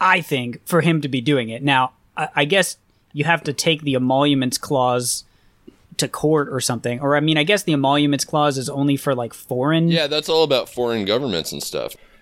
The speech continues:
Speaker 2: Uh, there is a federal statute against exactly that kind of conflict of interest. It just doesn't apply to the president. And that was never a problem before because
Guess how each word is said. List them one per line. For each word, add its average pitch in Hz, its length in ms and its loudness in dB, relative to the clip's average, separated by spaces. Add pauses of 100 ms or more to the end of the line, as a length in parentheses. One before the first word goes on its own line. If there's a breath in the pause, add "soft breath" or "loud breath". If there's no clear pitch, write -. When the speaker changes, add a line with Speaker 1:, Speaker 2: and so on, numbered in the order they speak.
(140)
Speaker 2:
Uh, 104 180 2
there 117 260 0
is 143 220 2
a 127 220 4
federal 113 400 -2
statute 92 640 -2
against 90 540 -4
exactly 85 500 -2
that 90 200 -2
kind 90 160 -8
of 76 60 -8
conflict 90 460 -4
of 76 100 -4
interest. 92 520 -2 (260 soft breath)
It 117 100 -2
just 82 300 -6
doesn't 92 260 -4
apply 90 280 -2
to 85 80 -6
the 73 80 -8
president. 78 500 -4 (840)
And 107 320 2 (100)
that 135 280 0 (120)
was 117 300 -4
never 104 340 0
a 107 60 0
problem 151 420 2
before 90 540 0 (120)
because 92 680 0